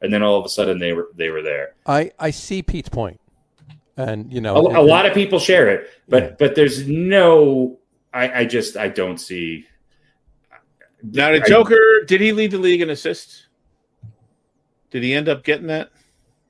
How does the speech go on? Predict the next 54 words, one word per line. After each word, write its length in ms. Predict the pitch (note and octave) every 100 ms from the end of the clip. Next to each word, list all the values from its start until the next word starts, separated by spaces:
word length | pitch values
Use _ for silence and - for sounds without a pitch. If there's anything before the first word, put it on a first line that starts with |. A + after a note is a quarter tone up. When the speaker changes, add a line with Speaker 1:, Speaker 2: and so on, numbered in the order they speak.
| _ -
Speaker 1:
I 80 |
don't 200 | F2+ F2+
know. 260 | D#2+ D2 C2+
Speaker 2:
I 20 | _ _ _ _ _ -
Speaker 1:
But, 120 | -
Speaker 2:
believe 140 | - D#3
Speaker 1:
but 60 |
Speaker 2:
he 60 | -
Speaker 1:
it 40 |
Speaker 2:
did. 200 | - G#2+
Speaker 3:
That's 280 | F3 F#3+ -
a 60 | E3
Speaker 2:
I 20 |
don't 80 | E3
Speaker 3:
piece 200 | E3+ D#3+
Speaker 2:
know. 40 |
Speaker 3:
of 40 | D3
his-, 160 | D3
that's 260 | D#3 F3+ -
a 60 | C#3
piece 240 | D#3 C#3
of 80 | B2
history 340 | B2+ - A2
I 80 | G2+
definitely 540 | F#2+ G#2+ G2+ F#2 D#2+ _ _ -
Speaker 1:
He, 260 | C#4 -
here, 200 | A#3+ D4+ B3+
Speaker 3:
hope 80 |
we 40 | F#3+
Speaker 1:
here's, 380 | C4 C#4+ - -
Speaker 3:
get 140 | -
to 40 | F2
see. 180 | D#2+ _
Speaker 1:
here's 400 | _ - B3+ C#4+
what 300 | G#3+ C#3+ - _ _ -
the 120 | A2
Joker 340 | G#2 A#2+ - G2+
does, 280 | F#2+ F2+ -
though. 160 | C#2+ - _ _
He's 440 | - D4 C4+ - _
in 200 | A3 D3
the 80 | D3
top 320 | D3 E3 D#3
five 300 | - D#3+ C3 - - B2+ -
in 480 | C3+ C3 B2 B2 - _ _ -
every 260 | G3+ B3+ C4+
category. 500 | A#2 G2 F#2+ G2+ G#2
He's 200 | A2 A#2+
led 220 | F#3 A3
the 80 | F#3+
league 280 | C#3 C3 A#2
in 120 | G2+
double 300 | G#2 F2+ E2+
doubles. 460 | F2 D#2 - -